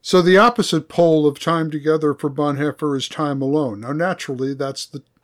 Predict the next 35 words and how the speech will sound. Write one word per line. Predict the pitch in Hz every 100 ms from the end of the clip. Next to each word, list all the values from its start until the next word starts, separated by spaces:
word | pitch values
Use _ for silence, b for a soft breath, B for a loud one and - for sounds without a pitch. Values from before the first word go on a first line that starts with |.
| b b b
si-, | - - 165 175
six | - 185 156
days | - 147 135
of | 131
the | 135
week, | 156 151 - - _ _ _ _ _ _ _
uh, | 131 123 127 _ - - 156 -
for, | 143 135
for, | - 143 139 _
for | 135
most | 139 139 -
of | 131
us. | 139 110 - - _ _ _ _
It's | 143 127
time | - 160 151 139
for | 143
daily | 127 135 135 131
work, | 127 156 117 - - _ _
of | 139 123
course. | - 139 101 - _ _ _ _ _ _ _ _ _ _
But | 165 156
Bonhoeffer | 208 254 240 208 170 170 147 143 170
makes | 156 151 -
a | 139
big | 135 226 214 _
point | 185 175 156
of | 143 -
saying | - 160 139 123 120 - b b b _
time | - 226 240
alone | 190 170 175 170 170
is | 170 165 147
also | 175 196 196 - 190 156
time | - 175 175 175 175 151
for | - 143 135
study | 117 - - - 165 160 208 247 240